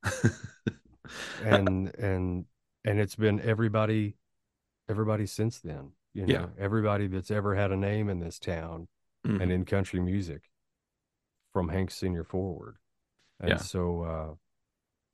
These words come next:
Speaker 2: to, to be able to be on that same stage was really, really crazy.
Speaker 1: Yeah.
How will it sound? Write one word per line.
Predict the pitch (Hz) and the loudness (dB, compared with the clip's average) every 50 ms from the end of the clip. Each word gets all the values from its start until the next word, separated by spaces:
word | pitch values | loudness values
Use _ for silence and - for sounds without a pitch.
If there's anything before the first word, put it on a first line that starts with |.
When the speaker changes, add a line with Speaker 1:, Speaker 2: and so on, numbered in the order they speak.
| _ _ _ _ _ _ - | _ _ _ _ _ _ -8
Speaker 2:
to, | - 110 104 - - 95 92 87 - - | -6 -6 -6 -6 -10 -10 -10 -10 -10 -6
to | - 98 | -4 0
be | 87 95 95 98 | 2 2 4 2
able | 92 95 92 | 2 0 -2
to | 90 | -2
be | 87 92 90 | -2 0 0
on | 90 90 87 | 0 0 0
that | 85 80 73 69 82 80 | -2 -4 -6 -8 -12 -14
same | - - 90 85 82 78 | -8 -6 -4 -4 -4 -6
stage | - - 87 87 87 87 82 78 76 73 - - - _ _ _ _ _ _ _ _ _ _ _ _ _ _ - | -6 -6 -4 -4 -4 -4 -4 -6 -8 -12 -14 -18 -20 _ _ _ _ _ _ _ _ _ _ _ _ _ _ -10
was | 85 82 - | -8 -6 -4
really, | 90 95 104 113 117 110 95 82 76 | -2 2 4 4 4 4 4 2 -2
really | 76 80 87 85 76 73 | -6 -6 -6 -6 -6 -8
crazy. | - - - - - 131 131 - 113 117 117 _ _ _ _ _ _ _ _ 139 | -8 -8 -8 -8 -8 -10 -14 -16 -18 -20 -20 _ _ _ _ _ _ _ _ -12
Speaker 1:
Yeah. | 127 113 | -12 -12